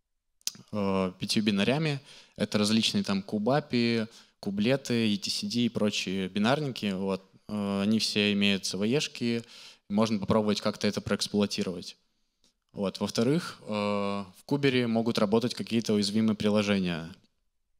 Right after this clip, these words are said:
Вот. Соответственно, если мы как-то ломаем веб, э, спускаемся дальше внутрь, э, пода, контейнера,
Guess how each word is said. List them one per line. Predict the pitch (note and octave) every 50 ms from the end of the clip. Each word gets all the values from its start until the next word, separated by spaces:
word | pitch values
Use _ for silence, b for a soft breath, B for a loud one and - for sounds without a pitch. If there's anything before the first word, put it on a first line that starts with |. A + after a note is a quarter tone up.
| _ _ _ _ - - -
Вот. | A2+ G#2 F#2+ F2+ - - B B B B B B B B B B B B _ - -
Соответственно, | - - G#2+ G#2 - G#2+ G#2+ G2+ - - G#2+ G#2+ G#2 G#2 G#2 G2+ G2+ G2 G2 F#2+ F#2 F#2 - - - G#2+
если | A2 G#2 - - G#2+
мы | G#2+ G#2
как-то | G#2 G2+ - - G#2+
ломаем | G2+ G2+ G2+ G#2 G#2 G2+ G2+ G2+
веб, | G#2 C3 D#3+ - - - - - - - _ -
э, | G#2+ G#2+ G2+ F#2+ F#2+
спускаемся | - - A2+ - - A2 G#2+ G#2 G2+ - -
дальше | G#2 G#2 G2+ F#2+ - - G#2
внутрь, | G2 G#2+ G2+ - G2 G2 F#2
э, | F#2 G2+ G2+ G2 F#2+ F#2+ F#2 F#2 F#2 F#2 - _ -
пода, | C3+ D3+ D3 C#3 B2+ A#2+
контейнера, | - - A2 G#2+ - A#3 A#3+ C#3+ C3+ B2 A#2 A2 A2 A2